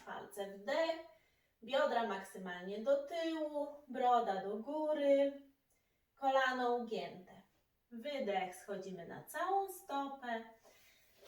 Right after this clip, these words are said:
wracają ręce tą samą drogą, masując nasze ciało. Odstawiamy nogę. Wdech i wydech. I druga noga.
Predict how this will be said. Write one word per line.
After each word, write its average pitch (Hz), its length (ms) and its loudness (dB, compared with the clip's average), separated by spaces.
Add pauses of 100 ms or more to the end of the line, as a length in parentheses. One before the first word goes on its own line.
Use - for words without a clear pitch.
wracają 262 760 4
ręce 208 540 -4
tą 190 220 -8
samą 185 400 -8
drogą, 202 440 -2
masując 170 680 -14
nasze - 420 -16
ciało. 320 800 0 (1600)
Odstawiamy 277 920 0
nogę. - 340 -10 (580)
Wdech 220 720 -6
i - 180 -14
wydech. - 500 -20 (2250)
I 330 220 -6
druga 214 440 -2
noga. - 300 -20